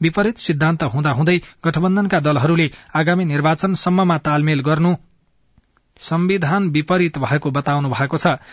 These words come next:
आज काठमाडौँमा आयोजित एक अन्तर्क्रियामा बोल्दै नेता रावलले गठबन्धनमा आबद्ध राजनैतिक दलहरूको आआफ्नो सिद्धान्त भएको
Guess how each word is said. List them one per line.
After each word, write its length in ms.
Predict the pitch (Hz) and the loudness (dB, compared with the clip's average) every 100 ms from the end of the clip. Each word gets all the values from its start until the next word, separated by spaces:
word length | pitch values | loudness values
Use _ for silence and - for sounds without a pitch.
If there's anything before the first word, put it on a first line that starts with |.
| - | -4
आज 120 | 151 | 0
काठमाडौँमा 640 | 147 147 143 170 175 175 147 | 0 -2 0 2 2 2 0
आयोजित 340 | 143 151 160 | 0 0 0
एक 160 | 160 - | -4 -4
अन्तर्क्रियामा 800 | - 151 190 180 165 160 156 143 | -4 -2 -2 -2 0 2 2 0
बोल्दै 320 | 147 160 175 | 0 2 0
नेता 280 | 156 143 139 | -2 -2 0
रावलले 420 | 139 147 165 180 - - | 0 2 2 0 -4 -6
गठबन्धनमा 560 | 165 175 185 180 190 180 | -2 0 0 2 2 2
आबद्ध 340 | 143 151 147 | 0 -2 0
राजनैतिक 680 | 156 147 139 156 175 190 - - | 0 0 -2 -2 0 -2 -4 -8
दलहरूको 840 | 147 131 185 160 160 170 - 175 - - | -4 0 0 0 0 0 0 0 -2 -2
आआफ्नो 480 | - - 202 - 196 | -2 0 -2 0 -4
सिद्धान्त 480 | 139 156 143 143 135 | -2 -2 0 -2 -2
भएको 420 | 120 117 127 220 | -4 -4 -4 -6